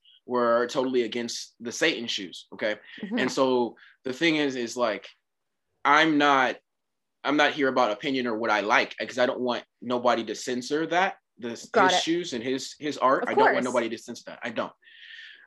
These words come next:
Speaker 1: I wanted to come up with an alternative. Uh, so I was looking, and then as I did some research, I realized that Mischief, the same company that made his collaboration shoe,
Speaker 2: Yep.
Speaker 1: they actually made a Jesus shoe with holy water in the sole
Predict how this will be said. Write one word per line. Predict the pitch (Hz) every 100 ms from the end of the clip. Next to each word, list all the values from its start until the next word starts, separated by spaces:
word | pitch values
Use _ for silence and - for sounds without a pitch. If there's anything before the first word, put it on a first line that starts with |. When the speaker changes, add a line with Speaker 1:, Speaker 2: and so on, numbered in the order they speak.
| -
Speaker 1:
I | 147 165 170
wanted | 143 160 147
to |
come | 143 147
up | 135
with | 131
an | 123
alternative. | 113 - 180 131 110 104 _ _ - -
Uh, | 135 127 120 110 -
so | - 139
I | 127
was | 131 120
looking, | 175 190 135
and | 127
then | 127
as | 127 127
I | 123
did | 127 127
some | 113
research, | 160 139 113 -
I |
realized | 120 156 143 127
that | - 117
Mischief, | 147 - 139
the | 120
same | - 135
company | 131 131 135 127
that | 117 113
made | 123 120 120
his | - 165 170 -
collaboration | - 123 120 113 110 107 107
shoe, | - 113 107 104 _ _ - -
Speaker 2:
Yep. | 254
Speaker 1:
they | 139
actually | 135 131 - 123 120
made | 117 127 123
a | 117 113
Jesus | - 185 208 127
shoe | - 113 107 104
with | 123 117
holy | 143 131 117
water | 123 190 160
in | 117
the | 104
sole | - 107 80